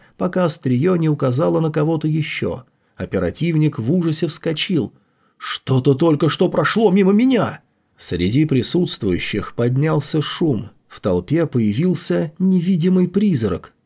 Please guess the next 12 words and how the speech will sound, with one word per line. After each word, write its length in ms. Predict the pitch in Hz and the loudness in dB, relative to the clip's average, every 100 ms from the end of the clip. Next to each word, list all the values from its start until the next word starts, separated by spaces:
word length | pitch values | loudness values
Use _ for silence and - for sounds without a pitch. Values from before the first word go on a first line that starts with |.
| _ - | _ -4
Он 200 | 165 156 | 0 2
использовал 680 | 139 - 180 180 147 147 139 | 0 -2 0 2 2 4 4
людские 480 | 151 156 - 190 156 | 2 -2 -2 0 0
тела 340 | 147 156 175 | 0 0 0
как 240 | - 165 | -2 -2
трамплин, 640 | - 170 156 180 185 127 101 - | -2 0 0 0 0 0 -4 -4
играя 400 | 190 160 175 160 | 0 2 2 0
в 120 | - | 0
прятки 400 | 165 170 156 165 | -2 0 -2 -4
с 100 | - | -2
туманным 500 | 180 165 156 151 151 | -2 0 2 2 2
мечом. 600 | 156 156 - 120 82 | 2 -2 -2 -2 -2